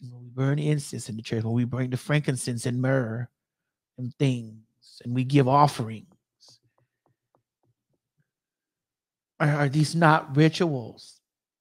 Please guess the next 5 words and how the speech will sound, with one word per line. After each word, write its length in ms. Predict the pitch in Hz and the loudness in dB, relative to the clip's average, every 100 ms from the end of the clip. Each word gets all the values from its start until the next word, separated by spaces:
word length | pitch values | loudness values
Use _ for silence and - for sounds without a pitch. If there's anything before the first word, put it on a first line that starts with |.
| _ _ _ _ _ _ _ _ _ _ _ | _ _ _ _ _ _ _ _ _ _ _
Um, 500 | - 131 123 113 113 - _ _ _ - | -2 0 0 -4 -12 -16 _ _ _ 4
I 140 | 170 | 6
just 200 | 190 247 | 8 4
have 260 | - 160 - | 2 0 0
questions. 720 | - 147 - - 151 _ | -4 -4 -4 -12 -20 _